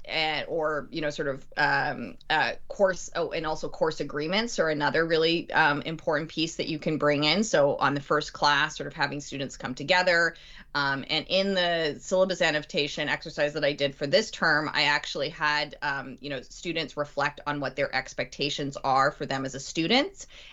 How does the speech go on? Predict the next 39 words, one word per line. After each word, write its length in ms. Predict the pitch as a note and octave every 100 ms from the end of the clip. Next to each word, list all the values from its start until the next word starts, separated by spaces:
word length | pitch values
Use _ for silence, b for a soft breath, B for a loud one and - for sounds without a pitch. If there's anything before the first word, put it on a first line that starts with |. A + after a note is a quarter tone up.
| -
and 180 | D3+ C#3+
for, 300 | D#3+ C#3+ - -
uh, 100 | B2+
for 180 | - E3
me 300 | E3 D#3 D3
as 100 | C#3+
an 80 |
instructor 640 | C#3 C3+ - C3+ - A#2+ A2
coming 320 | - D3+ C#3+
into 240 | C3 C3 C#3
the 80 | C3+
class, 440 | - G2 B2 -
because 220 | C#3+ C#3+
I 80 | D3+
think 160 | E3+ D#3+
that's 220 | D#3+ E3
really 540 | D#3+ E3+ E3+ D#3+ -
important 560 | D3+ - D#3 C#3+ A3 A#3+
that 220 | D3+ - B B B -
students 580 | - F#3 F3+ E3+ E3
know 640 | F3 E3 E3 D#3+ D#3 D3+ -
what 340 | E3+ D#3+ D#3 D3+
their 220 | E3 E3+
role 360 | F#3 G3+ G#3+
is, 400 | G#3+ A#3 D#4 -
but 180 | G3+ F#3
also 360 | - D#3+ - E3
what 200 | D#3 C3+
my 300 | D#3 C#3+ D3
role 320 | C#3 C3 F2
is. 260 | F2 G#2+ -
'Cause 200 | F#3 F3
I 80 |
think 200 | F3 G#3 G#3
that 140 | G3+
sometimes 720 | - G#3+ A#3+ B3+ G#3+ F#3+ G3
students 440 | - F#3+ F3+ - -
can, 300 | - E3+ E3+ B B B -
can, 420 | F#3 E3+ D#3